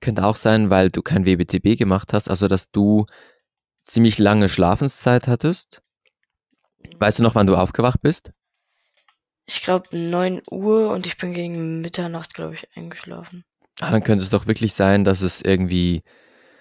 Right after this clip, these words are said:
Speaker 1: keine Ahnung, um drei Uhr oder sechs Uhr morgens da, du deinen Klartraum hattest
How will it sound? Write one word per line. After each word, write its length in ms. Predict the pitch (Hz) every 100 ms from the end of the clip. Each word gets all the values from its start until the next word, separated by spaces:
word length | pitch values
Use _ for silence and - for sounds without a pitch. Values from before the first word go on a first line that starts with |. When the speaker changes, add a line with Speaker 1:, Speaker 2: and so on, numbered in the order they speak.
| _ _ _ _ _ _
Speaker 1:
keine 300 | - 104 107
Ahnung, 240 | 107 110 110
um 220 | 110 101
drei 340 | - 98 117 123
Uhr 280 | 113 117
oder 260 | 101 101 95
sechs 320 | 95 113 -
Uhr 200 | - 110
morgens 480 | 101 95 101 113 110
da, 160 | 104 95
du 160 | -
deinen 200 | 101 95
Klartraum 540 | 95 101 92 - 92 92
hattest 480 | 110 123 131 -